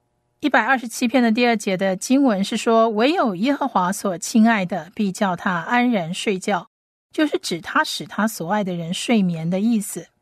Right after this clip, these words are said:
一百二十七篇的第一节的房子的建造，和一百二十七篇的第二节的他的爱人，都让人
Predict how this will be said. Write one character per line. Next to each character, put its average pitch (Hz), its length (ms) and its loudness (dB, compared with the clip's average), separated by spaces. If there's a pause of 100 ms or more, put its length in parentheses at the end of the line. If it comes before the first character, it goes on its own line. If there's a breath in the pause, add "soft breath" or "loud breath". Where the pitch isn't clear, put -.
(440)
一 370 100 0
百 381 80 4
二 359 140 4
十 302 120 -8
七 320 280 -4
篇 320 200 0
的 285 140 4
第 285 180 0
一 277 40 -2
节 196 180 -2
的 196 140 0
房 202 280 2
子 254 200 0
的 208 120 -2
建 214 300 2
造， 208 320 2 (340)
和 214 180 -2
一 240 80 -4
百 226 120 -4
二 214 100 -2
十 220 100 -8
七 226 240 -6
篇 226 160 -2
的 220 80 2
第 247 200 -2
二 233 100 0
节 185 240 -8
的 185 220 -4
他 262 200 -4
的 247 120 -8 (100)
爱 320 160 0
人， 175 420 -2 (340 soft breath)
都 226 120 4
让 233 240 4
人 180 280 0